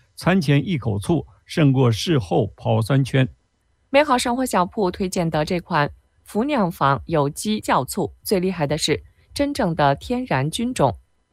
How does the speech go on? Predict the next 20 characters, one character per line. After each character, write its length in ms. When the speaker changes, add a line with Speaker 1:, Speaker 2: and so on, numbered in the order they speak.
Speaker 2:
经 160
过 120
六 160
到 160
十 200
个 100
月 100
的 120
发 200
酵 240
酿 220
造 160
而 160
成。 320
发 120
明 160
人 200
是 320
为 140
了 280